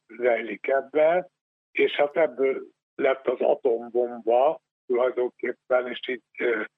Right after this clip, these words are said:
lett aztán titkosítva. Egy darabig nyíltan beszéltek még a atomenergiáról. Na, visszatérve, Lisa Meitner is, mert fizikus volt, Németországban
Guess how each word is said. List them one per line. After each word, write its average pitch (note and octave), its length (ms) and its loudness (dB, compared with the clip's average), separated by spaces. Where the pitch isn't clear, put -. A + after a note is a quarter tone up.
lett B2 320 -2
aztán A#2+ 400 -2
titkosítva. B2 720 -2
Egy B2+ 100 0
darabig C#3 380 0
nyíltan C3 460 0
beszéltek A2 680 -4
még G2 240 -6
a G2 200 -4
atomenergiáról. A#2+ 1800 0
Na, C#3 120 0
visszatérve, D3+ 640 2
Lisa D#3 320 -2
Meitner D3 460 2
is, B2+ 120 -12
mert A#2 180 -2
fizikus C#3+ 560 -6
volt, D#3 360 2
Németországban A#2 1160 0